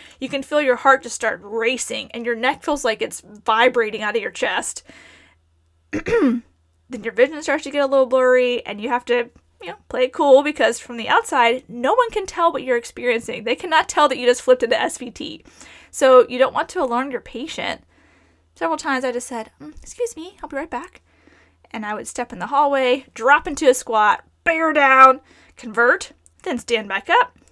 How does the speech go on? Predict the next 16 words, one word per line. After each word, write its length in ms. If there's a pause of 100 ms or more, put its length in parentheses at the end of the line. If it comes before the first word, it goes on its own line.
(180)
wait 100
for 100
my 160
vision 340
to 100
correct, 540 (600)
and 80
then 80
go 120
right 120
back 140
to 80
caring 180
for 100
the 60
patient. 440